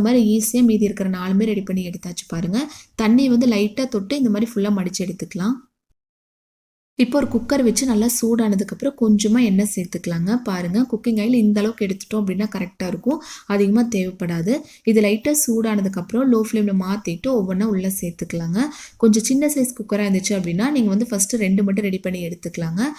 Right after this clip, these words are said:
இல்ல கொஞ்சம் பெரிய சைஸ் குக்கரா இருந்துச்சு அப்படின்னா ஒரே ஸ்டோக்ல நாலு கூட நீங்க ரெடி பண்ணி எடுத்துக்கலாம். லோ ஃப்ளேம்ல வச்சு இந்த மாதிரி மூடி போட்டு மூடி வச்சிடலாங்க. கலர் லைட்டா மாறினதுக்கப்புறம் நம்ம திருப்பி விட்டுறலாம்.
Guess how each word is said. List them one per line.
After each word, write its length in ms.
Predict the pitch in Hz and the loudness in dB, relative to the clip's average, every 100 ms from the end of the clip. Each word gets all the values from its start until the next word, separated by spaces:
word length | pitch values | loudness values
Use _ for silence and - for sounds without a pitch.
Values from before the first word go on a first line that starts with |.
| - - | -14 0
இல்ல 120 | 247 254 | 2 4
கொஞ்சம் 180 | 240 233 | 2 2
பெரிய 180 | 240 262 | 2 2
சைஸ் 180 | 262 240 - | 0 -4 -4
குக்கரா 240 | 202 208 | -4 -2
இருந்துச்சு 240 | 208 190 202 | -2 -2 -2
அப்படின்னா 220 | 185 240 262 | 0 2 2
ஒரே 140 | 214 226 | 2 2
ஸ்டோக்ல 320 | - 202 220 233 | 0 -2 0 0
நாலு 180 | 196 202 196 | 0 -4 -2
கூட 100 | 226 | 0
நீங்க 120 | 214 185 | 0 0
ரெடி 120 | 180 180 | -4 -6
பண்ணி 140 | 185 175 | -6 -6
எடுத்துக்கலாம். 500 | 175 - - 190 262 - - _ 214 | -8 -10 -6 -2 -2 -4 -20 _ 4
லோ 80 | 233 262 | 4 4
ஃப்ளேம்ல 280 | 254 233 202 | 2 2 2
வச்சு 140 | 185 269 | -2 0
இந்த 100 | 240 | 0
மாதிரி 140 | 202 208 | 2 2
மூடி 180 | 190 185 196 | 0 0 -4
போட்டு 180 | 196 208 | -2 0
மூடி 160 | 185 185 | 0 -4
வச்சிடலாங்க. 500 | 175 - 175 170 170 240 294 - - 214 | -4 -6 -4 -4 -2 -2 -4 -14 -6 0
கலர் 220 | 214 262 | 2 2
லைட்டா 260 | 214 190 254 220 | 0 0 2 2
மாறினதுக்கப்புறம் 640 | 196 208 202 196 - 233 285 | 2 0 -2 -2 -6 -4 0
நம்ம 140 | 233 - | 0 0
திருப்பி 200 | 180 180 | -4 -6
விட்டுறலாம். 420 | 170 165 185 180 | -8 -6 -4 -4